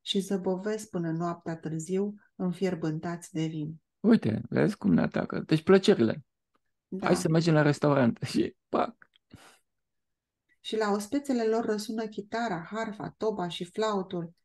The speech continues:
Speaker 1: dar faptele Domnului nu le iau în seamă și lucrările mâinilor sale nu le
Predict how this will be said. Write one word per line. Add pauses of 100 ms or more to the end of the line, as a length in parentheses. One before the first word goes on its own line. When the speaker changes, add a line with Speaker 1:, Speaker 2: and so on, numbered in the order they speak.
(180)
Speaker 1:
dar
faptele
Domnului
nu
le
iau
în
seamă (100)
și
lucrările
mâinilor
sale
nu
le